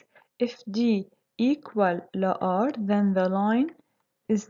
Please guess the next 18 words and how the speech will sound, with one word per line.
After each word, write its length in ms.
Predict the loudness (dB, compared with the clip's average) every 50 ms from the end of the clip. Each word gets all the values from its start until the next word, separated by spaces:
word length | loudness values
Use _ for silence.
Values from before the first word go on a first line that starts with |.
| -2 0
tangent 440 | 2 2 2 2 2 0 -2 -4
to 80 | -8 -12
the 160 | -8 -8 -8
circle. 500 | -8 -6 -4 -4 -4 -4 -4 -6 -10 -8
إذا 160 | -8 -8 -10
كانوا 200 | -8 -8 -8 -8
قد 200 | -8 -10 -14 -14 -10 -8
بعضهم 320 | -8 -8 -6 -8 -10 -10
بيطلع 360 | -12 -12 -12 -10 -10 -10 -10 -8 -8
tangent. 440 | -6 -2 -2 -2 -2 -2 -4 -4 -6 -12 _ -20 -20 -20 -20 _ _ _ _ -12
And 340 | -10 -10 -10 -10 -12 -8 -4
the 140 | -2 -2
last، 480 | 0 0 0 0 -2 -4 -4 -8 -18 _ _ _ -12 -8 -6
um, 680 | -4 -4 -4 -4 -4 -4 -4 -6 -6 -8 -8 -12 -12 -10 -6 -4
the 80 | -4 -2
last 360 | -2 -2 -4 -4 -8 -16 -8
case 340 | -4 -2 0 0 -2 -2 -6 -8
is 240 | -6 -6 -6 -6